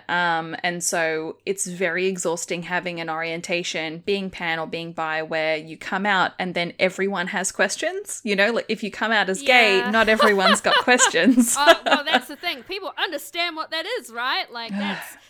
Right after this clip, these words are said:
Speaker 2: that's very clear. Um, whereas it's just kinda like, I don't know why there is this, like, fucking obsession why you have to understand every inner, inner,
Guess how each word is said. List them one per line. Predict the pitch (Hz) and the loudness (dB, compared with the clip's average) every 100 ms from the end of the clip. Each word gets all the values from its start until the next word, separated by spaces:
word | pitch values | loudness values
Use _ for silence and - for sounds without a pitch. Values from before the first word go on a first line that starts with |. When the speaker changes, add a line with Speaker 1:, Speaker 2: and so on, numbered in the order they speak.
| - | -2
Speaker 2:
that's | 349 349 - | -2 -2 -6
very | 349 320 294 | -8 -8 -8
clear. | 247 - 285 311 240 185 - | -12 -14 -8 -6 -6 -8 -10
Um, | 208 208 208 208 _ - | -10 -10 -12 -20 _ -20
whereas | - 349 | -14 -12
it's | 403 - | -12 -14
just | 403 - | -16 -10
kinda | 370 370 | -10 -8
like, | 370 370 - | -10 -8 -6
I | 320 | -6
don't | 392 392 | -8 -10
know | 339 | -10
why | 339 330 | -10 -10
there | 302 294 | -8 -10
is | 294 | -10
this, | 285 | -14
like, | 285 262 | -14 -14
fucking | _ - 254 - 277 262 | _ -12 -12 -10 -16 -14
obsession | 240 226 - 233 233 254 233 | -16 -18 -12 -12 -10 -14 -12
why | 226 226 | -12 -12
you | 226 233 | -12 -16
have | - 226 - | -8 -8 -8
to | - - | -12 -12
understand | 220 220 214 - 226 214 214 208 - - _ - | -14 -14 -18 -14 -12 -10 -10 -14 -20 -20 _ -10
every | 247 214 233 220 226 226 _ _ | -10 -10 -8 -8 -8 -14 _ _
inner, | 254 247 240 226 _ _ _ _ | -8 -8 -10 -14 _ _ _ _
inner, | 294 294 | -6 -6